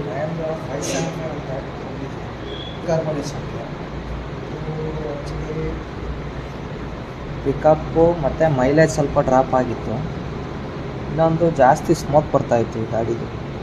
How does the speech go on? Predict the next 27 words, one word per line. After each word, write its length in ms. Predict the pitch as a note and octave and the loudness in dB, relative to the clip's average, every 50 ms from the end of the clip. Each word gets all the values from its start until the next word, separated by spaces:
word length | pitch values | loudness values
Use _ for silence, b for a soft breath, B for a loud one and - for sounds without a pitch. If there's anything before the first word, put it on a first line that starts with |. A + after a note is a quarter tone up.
| - - - - - - - - - - - - - - - - - - - - - C#3 | -6 -6 -8 -8 -8 -8 -8 -8 -8 -8 -8 -8 -8 -8 -8 -8 -8 -8 -8 -6 -6 -2
ಇದು, 140 | C#3+ D#3 D#3 D#3 D#3 D#3 D3 C#3+ D3 C#3 C#3 C#3 C3 C3 | 2 4 6 8 8 6 6 4 2 0 0 0 0 0
ಆ, 280 | C3 B2+ B2+ B2 A#2+ - | 0 0 -2 -2 -2 2
ಕೇಳ್ತಾಯಿದ್ರು 640 | - D#3+ F3 F#3 F3 - F3 E3+ E3 D#3+ D3+ D#3 D3+ | 6 8 8 8 8 8 8 8 8 8 8 6 6
ಟ್ಯಾಕ್ಟ್ರಿಗೆ 960 | D3 C#3+ C#3+ D3+ D3+ - D#3 E3 D#3+ D#3 D3+ D3+ C3+ D3 D3+ D3 D3 C#3+ C#3 | 8 8 6 6 6 4 2 4 6 8 8 6 6 6 4 4 4 4 2
ಮಾ-, 340 | C3+ C3+ C3+ C3+ C3 B2+ B2+ | 2 2 2 2 2 2 6
ಟ್ಯಾಕ್ಟ್ರಿಗೆ 380 | C3 C#3 C#3+ - - D3+ C3+ | 6 6 6 4 2 0 2
ಮಾಡಿಸ್ಬೋದಾ 580 | - C3 C3 C3+ - - - C#3 C3+ C3 C3+ C3+ | 2 2 2 2 2 2 2 2 4 4 4 4
ಮಾಡಿಸ್ಬಾರ್ದಾ 640 | B2+ A#2+ B2 B2+ C3 - - - C3 B2+ B2+ B2 B2 | 4 4 4 2 2 0 2 4 4 4 4 4 2
ಅಂತೇಳಿ. 460 | A#2+ A#2 - - - - - - - - - - - - - - - - - - - - | 2 2 2 2 2 2 2 0 -2 -2 -2 -4 -4 -2 -2 -2 -2 -2 -2 -4 -4 2
ಟ್ಯಾಕ್ಟ್ರದ್ದು 840 | - A#2 B2 - - - C#3+ C#3+ C#3+ D3 D3 D3 D3 D3 D3 D3 C#3+ | 4 4 4 4 4 0 0 4 6 8 8 10 10 10 10 10 8
ಲಾಸ್ಟ್ 340 | C#3+ C3+ B2+ D3 - - | 8 8 8 8 6 8
ಟೈಮ್ 160 | - D#3+ D#3 C#3+ | 6 6 6 8
ಮಾಡಿದ್ವಿ 380 | C3+ C#3+ D3 D3 C#3 C3+ C3+ | 6 6 6 6 6 6 4
ಒಂದು 180 | B2+ A#2+ A#2+ - | 4 4 2 2
Ferguson-ು, 600 | - A#2 - - C#3 C3+ - - B2 A#2 A#2 B2+ C#3 - | 2 2 2 4 4 2 4 2 -2 0 0 0 0 0
but 300 | B2 A#2 A#2 B2 A#2 A#2+ | 0 0 2 2 4 6
ವಿಡಿಯೋ 220 | C3+ C#3 C#3+ C#3+ C3 | 8 8 10 10 10
ಮಾಡಿರಲಿಲ್ಲ. 540 | B2+ B2 B2+ C3 C3 B2 B2+ A#2 A2 G#2+ G#2+ A2 - - - - - - - - - - - - - - - - - - - - B2 | 8 6 6 4 4 2 4 2 2 2 0 -2 -2 -2 -4 -4 -4 -4 -4 -4 -4 -4 -4 -4 -4 -4 -4 -4 -6 -4 -4 -4 -4
ಮತ್ತೇನೋ 680 | A#2+ - C3+ B2+ B2+ B2+ B2+ B2+ B2 B2 A#2+ A#2+ A#2+ | -4 -2 0 0 0 2 0 0 0 0 -2 -2 -4
ಕೆಲಸ 240 | B2 A#2+ B2 A#2+ - | -2 -2 -2 -2 0
ಇತ್ತು 320 | B2+ B2 B2 - - - B2 | 0 0 -2 -2 -4 -4 -4
ಅದು 360 | B2 B2 A#2+ A#2 A2+ G#2 B2 A#2+ | -4 -4 -4 -4 -4 -4 -4 -2
ಇದು 180 | A#2 A#2+ A#2+ | -2 -2 -2
ಅಂತೇಳಿ 680 | A#2 A#2 A#2 A#2 A#2 A#2 A#2 A#2+ A#2+ A#2 A2+ - - | -2 -2 -4 -4 -4 -2 -2 -2 -2 -2 -2 -2 -2
ಸ್ವಲ್ಪ 160 | - - - A2+ | -2 -2 -2 -2
ವಿಡಿಯೋ 320 | A#2 A#2 A#2+ A#2 A#2+ A#2 | -2 -2 0 2 4 4
ಅದನ್ನು 240 | A#2 A#2 A#2 A#2 | 4 4 2 0